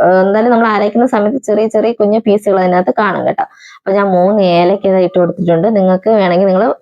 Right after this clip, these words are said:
ഏഹ്, ഏലക്കയുടെ പൊടി ഇട്ട് കൊടുക്കാം, ഇല്ലെങ്കിൽ ഏലക്ക ഇതുപോലെ ഒന്ന് ചതച്ചിട്ട് നമുക്കൊന്ന് ഇട്ട് കൊടുക്കാം.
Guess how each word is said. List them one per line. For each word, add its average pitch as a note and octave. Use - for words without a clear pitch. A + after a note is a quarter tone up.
ഏഹ്, F3+
ഏലക്കയുടെ F3+
പൊടി F#3
ഇട്ട് F3+
കൊടുക്കാം, E3
ഇല്ലെങ്കിൽ B3+
ഏലക്ക G#3
ഇതുപോലെ F#3
ഒന്ന് G3
ചതച്ചിട്ട് F3+
നമുക്കൊന്ന് F#3
ഇട്ട് E3+
കൊടുക്കാം. G3